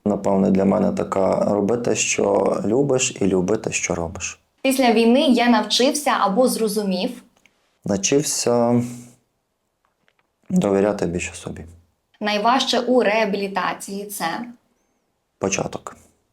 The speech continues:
Speaker 2: Найбільша перемога для мене, коли
Speaker 1: Це коли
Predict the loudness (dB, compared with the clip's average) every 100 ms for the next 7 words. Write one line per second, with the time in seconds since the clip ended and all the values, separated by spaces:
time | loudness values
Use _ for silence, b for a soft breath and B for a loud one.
0 | -4 -2 0 0 2 0 0 0 4 2
1 | 2 -2 -2 0 2 2 0 -2 -6 -4
2 | -8 -10 -14 _ _ _ -14 -6 0 2
3 | 2 2